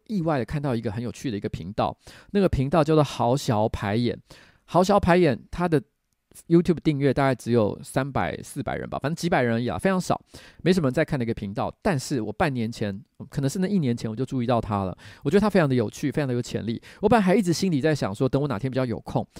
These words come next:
他们也，也做了一段时间，哦，我就去跟他们好好谈谈，也许有机会可以谈一谈未来的一些合作的可能性。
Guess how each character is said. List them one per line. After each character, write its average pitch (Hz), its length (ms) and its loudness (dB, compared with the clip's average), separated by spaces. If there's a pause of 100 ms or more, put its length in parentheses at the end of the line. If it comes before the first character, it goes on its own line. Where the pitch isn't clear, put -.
(160)
他 180 140 0
们 156 160 2
也， 95 320 2
也 131 100 -2
做 165 220 0
了 120 80 2
一 - 20 0
段 135 180 0
时 113 220 -6
间， 113 260 -4 (120)
哦， - 120 -14 (280)
我 127 80 0
就 165 160 2 (360)
去 - 120 -4
跟 165 100 4
他 160 80 4
们 139 80 -2
好 - 100 -2
好 131 160 0
谈 104 240 -2
谈， 104 220 -6
也 147 100 2
许 156 120 2
有 113 80 2
机 143 240 -4
会 143 180 2
可 131 160 -2
以 110 60 2
谈 110 160 -4
一 117 40 -4
谈 101 220 -4
未 135 140 4
来 101 120 2
的 101 80 -4
一 113 80 0
些 117 240 0
合 101 220 -4
作 110 240 -2
的 92 80 -12
可 - 160 -10
能 87 160 -10
性。 - 220 -8